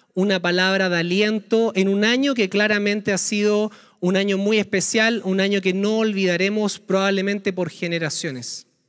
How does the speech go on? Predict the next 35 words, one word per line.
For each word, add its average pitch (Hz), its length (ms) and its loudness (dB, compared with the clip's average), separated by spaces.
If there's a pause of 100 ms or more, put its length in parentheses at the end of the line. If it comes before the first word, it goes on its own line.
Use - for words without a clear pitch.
(880)
Así 165 240 0
que 233 180 2
hoy 208 200 2
día 240 520 2
el 185 140 0
Señor 208 300 0
me 208 100 0
habló 202 340 2
en 208 80 0
mi 190 80 -2
corazón, 202 720 0
creo 196 320 4
yo, 220 420 2
de 170 120 -4
lo 175 100 -2
que 170 80 -4
estuve 196 260 0
buscando, 202 720 0 (560)
el 175 180 -2
título 220 540 0
de 196 80 2
este 190 220 -2
mensaje 190 760 0
y 165 120 -4
qué 202 200 0
es - 320 -4
lo 180 180 0
que 175 100 -2
el 170 40 -2
Señor 175 300 -4
nos 175 140 -6
quiere 180 180 -2
hablar 175 260 -4
como 165 200 -6
iglesia. 160 500 -4